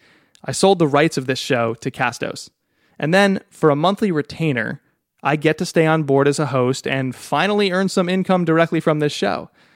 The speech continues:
Now, legally, I'm contracted to do this show for, uh, twelve more months, and emotionally, I think everybody involved wants that to go further. Lastly, in addition to the flat fee and my monthly retainer, Castos will be covering the production costs of Three Clips,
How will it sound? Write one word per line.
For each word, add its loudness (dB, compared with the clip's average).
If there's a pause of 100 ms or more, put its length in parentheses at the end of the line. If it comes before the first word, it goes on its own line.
(380)
Now, 0
legally, 2
I'm -2
contracted -2
to -2
do 2
this 2
show 2
for, -2
uh, -2
twelve -2
more 4
months, -2 (440)
and -6
emotionally, 0
I -2
think -2
everybody 0
involved -2
wants -2
that -4
to -6
go -4
further. -8 (1080)
Lastly, 0
in -2
addition -2
to -2
the -8
flat -2
fee -2
and -2
my 0
monthly -2
retainer, -4 (420)
Castos -2
will 0
be -2
covering 0
the -4
production -2
costs -6
of -10
Three -8
Clips, -8